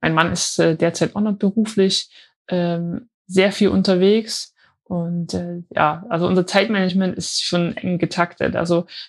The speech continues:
wir besprechen immer die Woche davor und, äh, dann kommen halt Oma und Opa oft vorbei und nehmen uns die Kleine mal ab.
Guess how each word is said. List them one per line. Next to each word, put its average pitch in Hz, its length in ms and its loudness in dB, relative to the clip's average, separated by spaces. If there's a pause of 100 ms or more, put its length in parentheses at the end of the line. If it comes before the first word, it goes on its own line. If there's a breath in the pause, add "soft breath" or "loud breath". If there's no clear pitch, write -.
wir 185 100 0
besprechen 190 480 2
immer 175 220 0
die 165 360 2
Woche 185 220 2
davor 233 640 0 (400 soft breath)
und, 165 640 -2
äh, 160 300 2
dann 156 160 0
kommen 170 180 -2
halt 165 180 -2
Oma 156 160 0
und - 80 0
Opa - 200 0
oft - 220 -8
vorbei 160 460 0
und 156 300 -6
nehmen 165 160 0
uns 160 160 -4
die 156 80 -4
Kleine 160 320 0
mal 156 180 -2
ab. - 260 -2